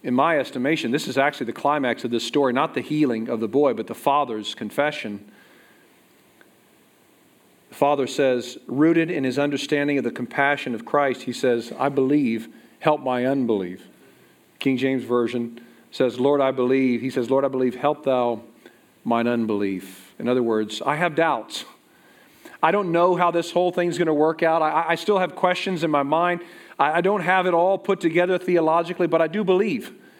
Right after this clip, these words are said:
And I know that if there, if there's anyone who can help me, if there's anyone who can do anything, it's you, Jesus. I, I don't know. I mean, I, again, I still have some things that are plaguing me.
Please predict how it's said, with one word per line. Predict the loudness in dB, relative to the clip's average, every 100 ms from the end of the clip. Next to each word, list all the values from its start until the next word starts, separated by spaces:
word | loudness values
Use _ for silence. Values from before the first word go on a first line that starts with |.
| -20 -20 -20 -4
And | 0 2
I |
know | 4 4
that | 4 2
if |
there, | 2 0
if | 2
there's | 2 2
anyone | 2 2 2 2
who | 2 0
can | 2 -2
help | 2 0 0 -4
me, | -6 -6 -14 -18 0
if | 2
there's | 2
anyone | 2 2 2 2
who | 2
can | 0 2
do | 0 0
anything, | 0 2 2 0 -4 -6 -14 -20 -20 _ _ _ _ _ _ _ _ _ _
it's | -2
you, | 0 0
Jesus. | -2 -4 -4 -14 -20 _ _ _ _ _ _ _ _ _ -6
I, | -2 2 2
I |
don't | 2 0
know. | 2 2
I | 2
mean, | 2
I, | 0
again, | 0 0
I | 0
still | 0 0
have | 0 -2
some | -2 -4
things | -2 0 2
that | 0
are |
plaguing | 0 0 0 0 0
me. | 0 -2